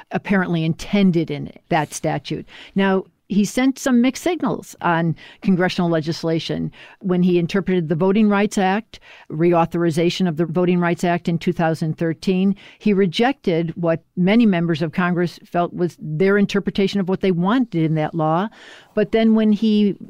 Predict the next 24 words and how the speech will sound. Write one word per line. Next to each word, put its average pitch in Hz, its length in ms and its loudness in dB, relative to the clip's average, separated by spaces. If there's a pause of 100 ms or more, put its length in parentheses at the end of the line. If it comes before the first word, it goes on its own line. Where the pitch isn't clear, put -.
cast 208 280 0
the 202 100 -2
deciding 190 600 0
vote 190 320 0
to 196 160 0
uphold 175 380 -2
the 175 120 2
Affordable 170 440 -2
Care 185 260 0
Act 220 400 -4 (400)
in 185 160 2
two 208 120 -2
thousand 190 360 0
thirteen, 214 480 0
he 208 120 2
said 196 260 0
that 180 120 -2
the 170 80 -2
reason 208 340 2
he 220 120 4
was 202 160 0
doing 226 340 0
it 175 180 -2
is 165 200 -2